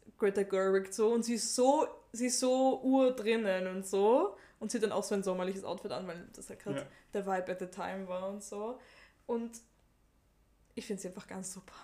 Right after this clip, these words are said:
Speaker 2: Ja.
Speaker 1: Genau, was ich cool find beim Ende, ich darf das En-, ich darf diesen Teil vom Ende spoilern, weil das ändert nichts, ist, dass Lady Bird am Ende halt einatmet. Also es endet mit, es endet damit, dass sie einatmet und Greta Gerwig hat gesagt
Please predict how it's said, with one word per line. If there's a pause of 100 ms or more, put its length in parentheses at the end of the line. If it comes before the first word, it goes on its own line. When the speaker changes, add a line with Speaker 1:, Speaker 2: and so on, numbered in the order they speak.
(280)
Speaker 2:
Ja. (460)
Speaker 1:
Genau,
was
ich (300)
cool
find
beim
Ende, (120)
ich
darf
das
En-,
ich
darf
diesen
Teil
vom
Ende
spoilern,
weil (520)
das (1400)
ändert
nichts, (640)
ist,
dass
Lady
Bird
am
Ende
halt
einatmet.
Also
es
endet
mit, (220)
es
endet
damit,
dass
sie
einatmet (480)
und
Greta
Gerwig
hat
gesagt